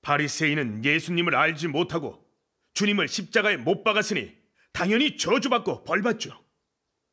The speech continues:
근데 우리가 바리새인이라뇨. 우린 주님을 섬기는 사람이에요.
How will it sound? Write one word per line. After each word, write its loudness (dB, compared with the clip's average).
근데 2
우리가 0
바리새인이라뇨. 0
우린 -2
주님을 0
섬기는 -2
사람이에요. -8